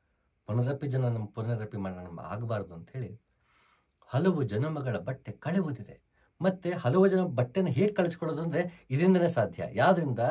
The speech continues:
ಸಾಧನೆ ಮಾಡೋದ್ರಿಂದ. ಸಿದ್ಧಿಯನ್ನ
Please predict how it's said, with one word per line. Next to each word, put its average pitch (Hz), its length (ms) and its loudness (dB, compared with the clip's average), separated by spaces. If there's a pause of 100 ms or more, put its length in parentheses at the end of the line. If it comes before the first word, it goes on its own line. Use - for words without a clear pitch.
(480)
ಸಾಧನೆ 151 340 6
ಮಾಡೋದ್ರಿಂದ. 82 480 -6 (1120)
ಸಿದ್ಧಿಯನ್ನ 143 680 -2